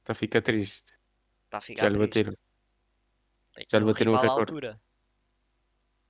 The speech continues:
Speaker 1: Uhum.
Speaker 2: Isto aqui é
Speaker 1: Mas é
Speaker 2: realmente
Speaker 1: sério, não percebi a parte de tava a nadar com o seu trator.
Speaker 2: Então, um, uma pessoa,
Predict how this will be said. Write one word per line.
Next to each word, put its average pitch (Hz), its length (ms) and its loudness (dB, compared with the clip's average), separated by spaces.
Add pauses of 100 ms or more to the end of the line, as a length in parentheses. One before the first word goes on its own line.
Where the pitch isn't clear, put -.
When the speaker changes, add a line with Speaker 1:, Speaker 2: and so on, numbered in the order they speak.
(540)
Speaker 1:
Uhum. 104 340 -6 (720)
Speaker 2:
Isto - 200 -6
aqui 127 400 -10
é - 40 -8
Speaker 1:
Mas 123 80 -12
é - 40 -16
Speaker 2:
realmente 135 360 6
Speaker 1:
sério, - 320 -2
não 147 140 6
percebi - 300 0
a 120 40 4
parte 131 320 4
de 113 180 2
tava 120 260 4
a 120 40 8
nadar 117 380 4
com - 140 -2
o 117 40 2
seu 120 140 0
trator. 117 400 0 (920)
Speaker 2:
Então, 269 220 -12 (160)
um, 113 260 -16 (120)
uma 135 140 -12
pessoa, 123 560 -6